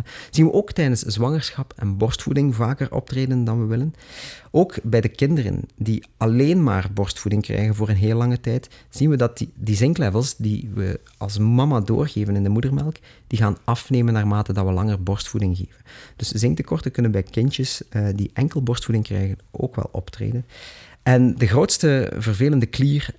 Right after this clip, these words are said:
voor zinktekort is alcohol. Want als we alcohol drinken, gaat onze zinkopname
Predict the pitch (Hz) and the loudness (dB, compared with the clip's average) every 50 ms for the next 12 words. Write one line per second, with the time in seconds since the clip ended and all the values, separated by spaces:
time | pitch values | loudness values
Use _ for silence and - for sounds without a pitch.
0 | - - - 110 104 110 110 104 104 95 - - - 104 95 98 113 143 165 - | -8 -4 -2 0 2 4 2 2 2 0 -4 -6 -6 -4 -2 0 0 0 0 0
1 | - - - - 156 - - - - 104 - - - 113 131 - 113 92 87 - | -2 -2 -2 -4 -4 -6 -10 -6 -4 -4 -4 -2 -2 -2 -2 0 -2 -2 -2 -4
2 | - _ - - _ _ - - - - - 107 120 - - - - 113 143 160 | -6 _ -20 -20 _ _ -20 -20 -18 -8 -4 -2 -2 -2 -2 -4 -2 -2 -2 0
3 | 160 143 110 104 98 - 98 98 110 - - 131 117 104 101 98 101 98 95 98 | 0 -2 0 0 -2 0 -2 -2 -2 -2 -4 -4 -2 -2 0 0 0 0 0 -2
4 | 90 87 104 110 127 123 - - - - - 104 98 95 95 101 101 | 0 0 2 2 0 0 -2 -6 -6 -4 -2 -2 0 0 0 0 -2